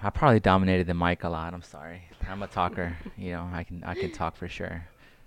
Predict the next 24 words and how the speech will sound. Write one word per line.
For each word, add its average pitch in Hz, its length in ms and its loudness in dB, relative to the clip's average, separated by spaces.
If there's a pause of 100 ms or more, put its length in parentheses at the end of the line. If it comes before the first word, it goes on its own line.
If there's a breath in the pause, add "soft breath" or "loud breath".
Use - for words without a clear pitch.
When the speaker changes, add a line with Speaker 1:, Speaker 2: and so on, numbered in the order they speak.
(240 soft breath)
Speaker 1:
Me 90 80 -6
tienes 90 260 -6
que 95 100 -4
poner 87 260 -6
un, 90 240 -10 (100)
like, 95 180 -12
<laughs> 359 840 2
tapete. - 680 2 (640 loud breath)
Like, 95 260 -4
shut 104 300 0
up. 104 300 0
<laughs> 123 480 -4
Yeah. 113 400 -4 (400)
<laughs> 277 220 -2
All 139 1120 -6
right, 110 100 -6
close - 200 -6
this 113 140 -4
out. 101 200 -2 (320)
<laughs> - 300 -20
You're 143 120 -6
like, 131 140 -4
"No." 170 200 -8
Speaker 2:
Uh, 285 400 -6